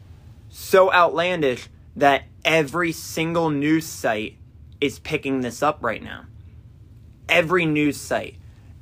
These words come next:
every newspaper, literally every mouth in Pittsburgh and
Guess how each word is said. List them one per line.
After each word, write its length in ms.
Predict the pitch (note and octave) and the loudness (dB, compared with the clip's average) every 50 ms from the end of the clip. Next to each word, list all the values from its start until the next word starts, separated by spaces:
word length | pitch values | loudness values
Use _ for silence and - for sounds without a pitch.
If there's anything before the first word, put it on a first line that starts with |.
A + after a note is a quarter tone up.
| - | 2
every 680 | D#3+ E3+ E3+ D3 D3+ E3+ E3+ E3 D#3+ D3+ D3 C#3 - - | 2 2 2 2 0 0 2 4 4 4 2 2 -2 -4
newspaper, 920 | C3+ C3+ C#3+ D#3 D#3+ D3+ - - - - - A2+ G2+ - G#2 F#2+ F2 - - - - - - - - - - - - - - - - - - - - - - | -6 0 4 6 6 6 4 0 -8 -10 -8 -8 -8 -8 -10 -10 -12 -12 -16 -20 -20 -20 -20 -20 -20 -20 -20 -20 -20 -20 -20 -20 -20 -20 -16 -12 -12 -8 -6
literally 840 | F#3+ F#3 E3+ E3 F#3 A3+ C#4+ C#4+ C#4 A3+ G#3+ G3 F3 D#3 C#3 - - - | -4 -4 -4 -2 0 0 4 6 6 6 6 6 4 0 -2 -4 -2 2
every 380 | F#3+ G3 F#3 E3 D3+ D#3 D3+ C3 | 4 4 4 4 2 2 0 0
mouth 600 | B2 C3 C#3 D#3 F3 E3 D#3+ D3 C#3+ C3 - - | 0 -2 -2 0 0 2 2 2 0 -2 -4 -8
in 200 | - C3 A#2+ A2+ | -10 -10 -10 -10
Pittsburgh 720 | A2 - - E3+ D#3+ A2+ - - - A#2+ A2+ A2+ G#2+ G#2 - - - - - - - - | -10 -8 -6 -6 -6 -6 -8 -6 -4 -2 -2 -2 -2 -4 -6 -12 -20 -20 -20 -14 -6 -2
and 400 | D#3 D#3 D3+ D3 C#3 - - | -2 0 0 -2 -4 -6 -8